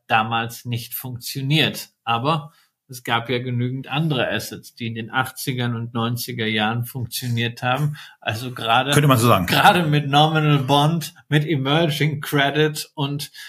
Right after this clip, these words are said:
Speaker 1: mit Equities, sprich mit Aktien, hat man da richtig gut Geld verdient. Und
Speaker 2: Ja.
Speaker 1: das ist genau dieses Konzept von Ray Dalio,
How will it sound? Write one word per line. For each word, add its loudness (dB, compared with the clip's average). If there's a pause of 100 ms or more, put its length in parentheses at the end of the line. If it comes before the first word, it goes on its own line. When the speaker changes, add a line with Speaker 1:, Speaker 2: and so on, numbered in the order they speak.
(220)
Speaker 1:
mit -8
Equities, -4
sprich -6
mit -8
Aktien, -4 (120)
hat -8
man 0
da -4
richtig -10
gut -8
Geld -2
verdient. -12
Und -16
Speaker 2:
Ja. 2
Speaker 1:
das -2
ist -8
genau 2 (360)
dieses -4
Konzept -4
von -8
Ray -4
Dalio, -6